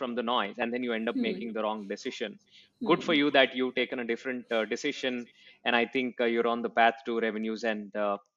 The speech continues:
Speaker 1: profitability soon.
Speaker 2: Yeah, yeah.
Speaker 1: Um, awesome. Uh, what have,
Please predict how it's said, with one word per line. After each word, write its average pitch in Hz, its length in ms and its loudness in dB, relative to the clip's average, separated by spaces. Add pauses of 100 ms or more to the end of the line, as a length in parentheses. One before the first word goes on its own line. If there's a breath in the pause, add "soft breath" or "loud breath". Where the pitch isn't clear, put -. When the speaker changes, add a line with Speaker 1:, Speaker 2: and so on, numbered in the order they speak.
(280)
Speaker 1:
profitability 110 600 2
soon. 104 280 -4 (140)
Speaker 2:
Yeah, 185 320 -6 (180)
yeah. 190 400 -10 (340)
Speaker 1:
Um, 113 640 0 (300 loud breath)
awesome. 147 480 2 (280)
Uh, 127 400 6 (180)
what 135 200 4
have, 180 200 8